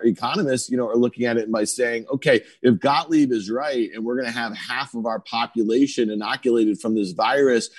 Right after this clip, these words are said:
you know, at some point in the spring," which would be at this point,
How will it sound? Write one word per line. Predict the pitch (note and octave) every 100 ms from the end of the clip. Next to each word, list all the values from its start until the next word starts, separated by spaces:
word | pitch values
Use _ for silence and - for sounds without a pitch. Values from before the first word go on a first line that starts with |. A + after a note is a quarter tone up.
| - -
you | A#2+
know, |
at | A2
some | - C3+ A#2
point | A#2+ B2
in | G#2+
the | G#2
spring," | - - - E3+ D3+ C3
which | B2+ B2
would | C3 G3+ E3
be | D#3+
at | B2+
this | C3 B2+
point, | - - C3 A#2